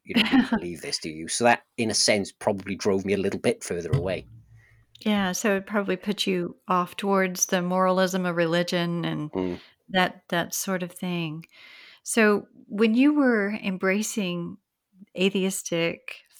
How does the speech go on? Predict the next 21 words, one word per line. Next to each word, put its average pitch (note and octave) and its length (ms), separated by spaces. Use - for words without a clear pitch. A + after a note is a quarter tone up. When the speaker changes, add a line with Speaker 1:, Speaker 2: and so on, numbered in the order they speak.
Speaker 2:
thought, F3+ 300
you G3 100
were F#3 120
reading, C4 720
were G3 120
you F3+ 180
reading B3 440
some B3 280
of A3+ 240
the - 180
atheistic F3+ 540
literature G#3+ 500
or E3+ 80
listening F#3 500
to F#3 400
some F#3+ 220
of F#3+ 100
the G3 80
new F#3+ 200
atheists F#3+ 680
or D#3 200